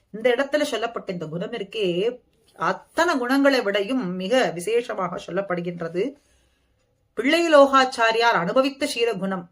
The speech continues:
அப்படிங்கிறதையும் சொல்றார். அஷ்டாதச ரகசியத்திலே தனித்வயம் அப்படிங்கிற ரகசியத்திலே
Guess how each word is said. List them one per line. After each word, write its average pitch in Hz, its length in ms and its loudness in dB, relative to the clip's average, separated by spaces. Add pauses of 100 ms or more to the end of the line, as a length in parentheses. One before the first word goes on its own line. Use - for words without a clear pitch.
அப்படிங்கிறதையும் 196 720 -4
சொல்றார். 175 320 -2 (100)
அஷ்டாதச 254 600 2
ரகசியத்திலே 208 680 -2 (1000)
தனித்வயம் 226 640 2
அப்படிங்கிற 220 520 0
ரகசியத்திலே 226 680 -2